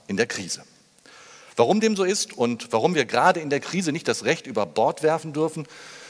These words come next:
will ich versuchen, Ihnen heute Abend hier näher zu bringen. Drei Grundfragen sollen mich bei diesem Unternehmen leiten. Erstens, was kann das Recht für Europa leisten? Zweitens, was heißt Rechtsgemeinschaft für die Akteure bei der Auslegung und Durchsetzung des Rechts?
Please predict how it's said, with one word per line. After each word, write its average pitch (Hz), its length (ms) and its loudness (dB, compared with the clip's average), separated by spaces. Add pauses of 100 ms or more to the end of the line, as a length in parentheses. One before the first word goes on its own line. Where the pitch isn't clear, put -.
(220)
will 139 140 0
ich 135 80 -10
versuchen, 131 440 -4
Ihnen 123 260 -4
heute 107 280 0
Abend 101 520 -2 (200)
hier 95 420 -4 (160)
näher 98 280 -6
zu - 160 -8
bringen. - 280 -20 (840)
Drei 147 320 4
Grundfragen 123 680 0
sollen 104 280 0
mich 101 180 -6
bei 98 80 -2
diesem 104 280 -6
Unternehmen 101 460 -4
leiten. 80 360 -4 (580)
Erstens, 220 520 2 (440)
was 139 240 6
kann 143 180 0
das 131 180 2
Recht 127 180 0
für 135 100 -4
Europa 107 360 0
leisten? 110 500 -2 (480)
Zweitens, 170 720 2
was 139 200 6
heißt 127 400 2
Rechtsgemeinschaft 175 880 0
für 151 120 -2
die 120 100 0
Akteure 170 540 0
bei 101 160 0
der 101 160 2
Auslegung 135 480 0
und 104 160 -4
Durchsetzung 120 480 -4
des 82 180 -2
Rechts? - 320 0